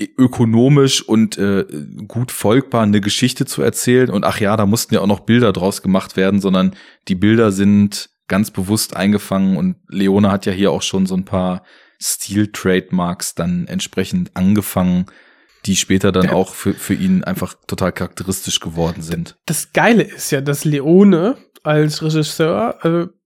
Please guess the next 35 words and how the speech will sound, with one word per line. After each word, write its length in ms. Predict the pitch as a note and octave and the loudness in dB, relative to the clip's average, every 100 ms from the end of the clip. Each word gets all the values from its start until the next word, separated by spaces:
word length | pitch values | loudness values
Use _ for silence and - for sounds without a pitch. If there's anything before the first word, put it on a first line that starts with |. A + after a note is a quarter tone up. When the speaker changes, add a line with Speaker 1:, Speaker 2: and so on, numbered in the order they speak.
| _ - | _ -8
Speaker 2:
also 140 | D#3+ | 0
mir 120 | F3 G3 | 4 4
fehlt 260 | - C4 | 2 2
noch 200 | G3+ - | 2 2
ein 180 | F#3 B3 | 2 2
Film, 380 | - A#3 G3+ F#3+ | 2 6 6 6
dann 180 | E3 E3 | 4 4
<laughs> 500 | - - - - - | 0 -4 -8 -4 2
habe 80 | D#4+ | 2
ich 100 | - | 4
seine 460 | G#3 F#3+ F#3 F#3 F#3+ - - - | 4 6 6 4 2 -6 -8 -2
Filmografie 680 | - F#3 F#3 F3 F3 G3+ G3+ | 2 6 6 4 2 0 0
quasi 300 | F#3 F3 F3 | 2 2 2
komplett 460 | E3 D#3 F3 E3 | 2 4 2 4
durch, 320 | F#3+ F#3+ G3 | 4 4 4
weil 120 | E3 D#3+ | 2 2
die 100 | E3 | 4
gar 140 | F#3+ | 4
nicht 160 | C4+ - | 4 2
so 100 | G3+ | -2
groß 280 | F3 E3+ | 0 0
ist. 420 | - F4 - - _ _ _ _ _ _ _ _ _ | 2 0 0 -10 _ _ _ _ _ _ _ _ _
Ähm, 540 | E3+ F3 F3 F3 F3+ _ _ _ _ | 2 4 2 -2 -6 _ _ _ _
weil, 380 | D#3+ E3 E3+ E3+ | 2 6 6 4
also 160 | D#3+ D#3+ | 2 -2
der 160 | D3 F3+ | -2 -2
hat, 320 | G3+ _ - | -4 _ -10
glaub 140 | D#3 | -6
ich, 120 | F3 | -6
vorher 380 | - G3 G#3 - | -4 -2 0 2
einen 500 | E3+ A3 B3+ A#3+ G#3 _ | 2 2 -2 -6 -10 _
Langfilm, 800 | E3+ D#3 G#3 - - B3+ B3+ C4 - _ _ _ _ _ | -2 0 0 -2 -2 -2 -2 -6 -12 _ _ _ _ _
ähm, 300 | F#3+ G3+ G3+ | -4 -2 -4
als, 340 | F#3+ F#3 F#3+ - | -6 -8 -8 -8
als 480 | E3+ F3+ F3 - | -6 -4 -6 -12